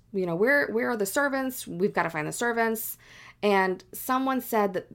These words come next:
there are human beings locked in a room and they're going to be roasted alive in the flames. And, and they're not, I don't know who it was that said it, but that's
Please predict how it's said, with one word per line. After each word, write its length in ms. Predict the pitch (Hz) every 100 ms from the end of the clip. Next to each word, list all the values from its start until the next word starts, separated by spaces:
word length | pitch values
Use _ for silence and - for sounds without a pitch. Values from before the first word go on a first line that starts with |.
| -
there 200 | 180 220
are 120 | 220
human 320 | 220 254 302 294
beings 260 | 247 226
locked 340 | 202 190 208 240
in 100 | 226
a 40 |
room 300 | 214 202 170
and 80 | 165
they're 80 | 170
going 480 | 165 175 190 196
to 60 | 202
be 180 | 196 160
roasted 540 | 160 185 196 - 247
alive 480 | 240 208 165 160 156
in 80 | 156
the 60 |
flames. 480 | 143 165 151 143 139
And, 200 | 156 151 - - -
and 140 | - 170
they're 80 | 185
not, 200 | 220 -
I 80 | 190
don't 160 | 208 190
know 160 | 196
who 260 | 190 220 214
it 80 | 202
was 240 | 185 180
that 160 | 165 -
said 220 | 196 160
it, 100 | -
but 200 | 156 -
that's 400 | 160 165 151 -